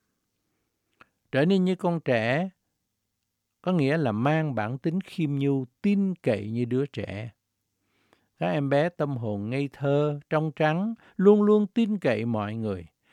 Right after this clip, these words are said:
Chúng sẵn sàng trao thác cho người mà chúng nó yêu thương, tin cậy. Chúng ta cũng cần có tâm hồn con trẻ như vậy đối với Chúa Giêsu,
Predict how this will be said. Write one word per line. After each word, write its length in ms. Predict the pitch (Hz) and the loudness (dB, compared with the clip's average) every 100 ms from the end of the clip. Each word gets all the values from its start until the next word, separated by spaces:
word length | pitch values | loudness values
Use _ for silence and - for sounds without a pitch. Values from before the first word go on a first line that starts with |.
| - _ | -20 _
Chúng 180 | 208 226 277 | 0 2 0
sẵn 260 | - 143 196 | 0 0 0
sàng 320 | 143 123 117 - | 0 0 -4 -4
trao 320 | 190 185 190 | 0 2 0
thác 360 | 185 180 220 254 - _ _ | -2 0 0 -2 -8 _ _
cho 120 | 170 | 0
người 380 | 156 143 135 120 | 4 6 6 4
mà 120 | 104 | 0
chúng 240 | - 120 135 | -4 -4 -2
nó 120 | 151 | -4
yêu 300 | 196 139 123 | 0 0 -2
thương, 340 | - 135 120 110 | -2 -2 -2 -4
tin 280 | 135 117 | -2 -2
cậy. 340 | 104 101 92 - _ _ _ _ _ _ _ _ _ _ _ _ _ | -4 -8 -10 -16 _ _ _ _ _ _ _ _ _ _ _ _ _
Chúng 160 | 135 160 | -10 -2
ta 140 | 143 | -2
cũng 260 | - 120 143 | 0 -6 0
cần 300 | 143 120 110 | 2 2 -2
có 80 | |
tâm 240 | - 165 147 | -4 -2 0
hồn 300 | 123 113 98 | 0 0 0
con 240 | - 139 131 | 0 0 -2
trẻ 320 | 120 104 127 | -4 -4 -4
như 180 | 147 117 | -4 -4
vậy 180 | 101 | -6
đối 240 | 95 113 123 | -4 -2 -2
với 100 | 135 | -2
Chúa 160 | 131 | -2
Giêsu, 580 | 131 117 107 - 110 107 | 0 -2 -4 -4 -4 -4